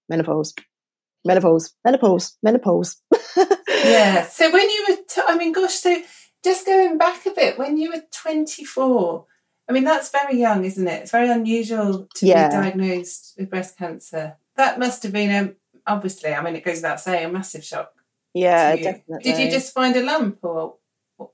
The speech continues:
Speaker 2: what happened?
Speaker 1: So my mum had breast cancer. She was
Speaker 2: Right.
Speaker 1: initially diagnosed in twenty twelve, so it became very big in my family to make sure you're checking whatever age you
Speaker 2: Mm.
Speaker 1: are. And then we found out that her cancer had metastasized in twenty seventeen.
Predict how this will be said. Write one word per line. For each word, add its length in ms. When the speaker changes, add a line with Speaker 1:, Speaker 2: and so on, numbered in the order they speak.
Speaker 2:
what 200
happened? 440
Speaker 1:
So 680
my 220
mum 240
had 180
breast 280
cancer. 720
She 220
was 160
Speaker 2:
Right. 60
Speaker 1:
initially 220
diagnosed 400
in 80
twenty 380
twelve, 640
so 560
it 240
became 240
very 180
big 220
in 60
my 140
family 320
to 80
make 100
sure 140
you're 200
checking 760
whatever 500
age 240
you 80
Speaker 2:
Mm. 80
Speaker 1:
are. 340
And 160
then 280
we 80
found 260
out 180
that 180
her 100
cancer 360
had 80
metastasized 680
in 100
twenty 280
seventeen. 760